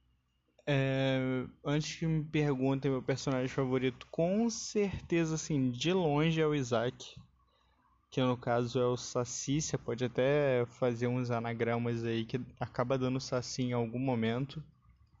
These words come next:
É... e é isso, eu não tenho muito o que falar do Saci, não. Eu, eu fiquei triste quando ele morreu, tá ligado? Eu sabia que ele ia morrer, que ele era um personagem muito bom e o Curupira tava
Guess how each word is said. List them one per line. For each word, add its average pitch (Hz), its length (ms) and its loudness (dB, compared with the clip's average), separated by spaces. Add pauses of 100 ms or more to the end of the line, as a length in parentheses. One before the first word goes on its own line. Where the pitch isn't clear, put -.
(1200)
É... 139 720 4
e 151 60 2
é 147 100 6
isso, 117 340 0
eu 123 40 2
não 123 120 0
tenho 127 180 0
muito 123 220 0
o - 20 -12
que - 60 -14
falar 117 260 4
do 113 420 -2
Saci, 123 380 -6
não. 110 340 -2
Eu, 123 280 0
eu 123 60 -2
fiquei 131 220 -2
triste 113 400 -4
quando 117 160 -2
ele 110 140 -2
morreu, 107 320 0
tá - 120 -8
ligado? 107 460 0 (560)
Eu 127 80 -4
sabia 135 420 0
que 139 120 -6
ele 135 80 2
ia 131 60 2
morrer, 120 380 2 (520)
que 131 80 2
ele 117 80 4
era 120 120 2
um 117 60 -4
personagem 117 500 0
muito 135 380 0
bom 123 320 0 (240)
e 120 580 0 (1800)
o 143 120 -2
Curupira 135 720 0
tava 139 420 2